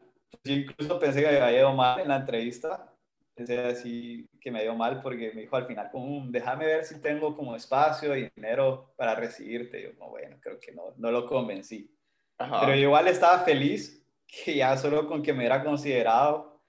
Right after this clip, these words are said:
Speaker 1: me hubiera escrito el correo, me hubiera respondido, hubiéramos aplicado, ya estaba como súper feliz.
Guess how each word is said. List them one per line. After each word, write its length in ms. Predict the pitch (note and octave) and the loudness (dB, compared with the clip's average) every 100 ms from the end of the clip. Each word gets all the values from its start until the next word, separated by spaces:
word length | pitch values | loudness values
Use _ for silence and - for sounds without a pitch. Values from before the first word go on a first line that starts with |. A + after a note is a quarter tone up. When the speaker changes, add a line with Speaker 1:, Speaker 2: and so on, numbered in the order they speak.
| _ _ | _ _
Speaker 1:
me 80 | A2+ | -2
hubiera 120 | A#2 | 0
escrito 320 | A#2 C#3 C3+ D3 | 0 -6 -2 -2
el 100 | D3 | 0
correo, 540 | B2 A#2+ B2 C#3+ D#3 | -4 0 2 4 2
me 60 | C3+ | 0
hubiera 180 | A2+ B2 | 0 0
respondido, 680 | C#3 - A#2+ A2+ A2+ C3+ | -4 -8 -12 -10 -2 2
hubiéramos 300 | C3 A#2 B2 | 2 2 -2
aplicado, 460 | C3 - A2+ G#2+ B2 | -6 -8 -10 -4 0
ya 80 | B2+ | 0
estaba 320 | A2+ A#2 A2+ | 0 -2 -2
como 300 | B2 A#2+ - _ _ _ _ _ _ | -8 -18 -20 _ _ _ _ _ _
súper 320 | - B2 B2+ | -16 -6 -4
feliz. 520 | A2+ G#2+ C3 C3 - | -4 -6 -6 -10 -14